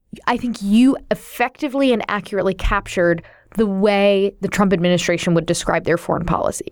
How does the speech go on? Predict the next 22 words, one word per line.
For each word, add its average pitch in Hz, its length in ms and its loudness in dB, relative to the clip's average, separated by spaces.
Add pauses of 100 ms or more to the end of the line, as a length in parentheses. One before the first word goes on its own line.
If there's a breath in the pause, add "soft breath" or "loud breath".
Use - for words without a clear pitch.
(120)
This 247 140 2
is 269 160 2
not, 226 240 0
like, 202 200 -4
some 190 300 0
weighted, 185 460 4
like, - 240 -2 (340 loud breath)
"The 277 60 2
Democrats' 320 540 0
amazing 294 480 2
foreign 277 240 2
policy 277 460 2
plus, 185 240 0
like, - 340 -2
Trump, 208 300 -2
his, - 260 -10 (540)
his 202 480 -2
stupid 208 440 -2
foreign 175 280 0
policy." 175 480 0
Like, 233 180 2
it's, 240 240 -6